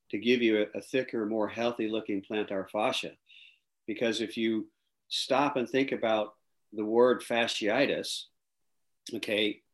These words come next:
I T I S means inflammation, right? So if that patient that, you know, pre-treatment had a thin plantar fascia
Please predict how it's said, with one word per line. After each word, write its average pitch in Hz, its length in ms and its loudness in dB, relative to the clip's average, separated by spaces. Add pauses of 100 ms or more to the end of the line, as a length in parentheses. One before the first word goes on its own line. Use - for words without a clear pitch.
(140)
I 117 160 0
T 120 260 0
I 107 180 2
S 120 360 2
means 110 280 -2
inflammation, 107 800 -2 (520)
right? 101 280 0 (480)
So 104 460 2 (360)
if 107 180 -6
that 123 340 2
patient 120 560 2
that, 107 220 -2
you 107 80 -2
know, 98 100 0 (140)
pre-treatment 113 580 2
had 110 160 2
a 98 80 0
thin 117 580 2 (120)
plantar 110 280 -2
fascia 110 560 0